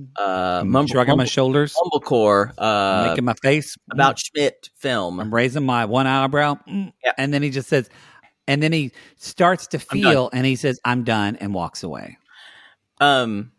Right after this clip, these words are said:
Speaker 1: I think this story is fake.
Speaker 2: I don't know.
Speaker 1: I, I, I need to ask Linda. I,
Speaker 2: Fake
Speaker 1: I
Speaker 2: or re-, fake or real? I'm upset because
Speaker 1: <laughs>
Speaker 2: I'm pissed off at him, and he's gross.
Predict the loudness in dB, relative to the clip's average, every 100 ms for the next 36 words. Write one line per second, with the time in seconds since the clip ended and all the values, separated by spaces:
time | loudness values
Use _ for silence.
0 | _ _ _ -16 -14 -14 -20 -16 -12 -10
1 | -12 -10 -10 -10 -12 -12 -14 _ -20 -20
2 | _ _ -20 -20 -18 -14 -10 -8 -2 2
3 | 2 0 2 4 4 2 -2 -2 0 2
4 | 0 0 -2 -4 -2 -2 -2 -4 -6 0
5 | 0 0 0 4 4 4 0 -2 -2 -10
6 | -14 -6 -2 -2 0 0 2 2 2 2
7 | -2 _ _ _ _ _ _ -2 0 0
8 | -6 -6 -4 -4 -8 -20 -20 _ _ _
9 | -8 -6 -4 -2 0 0 0 -2 _ _
10 | _ -8 -6 -2 0 0 2 2 2 -2
11 | -4 -4 -4 -8 -10 -18 -2 2 2 0
12 | -4 -10 -12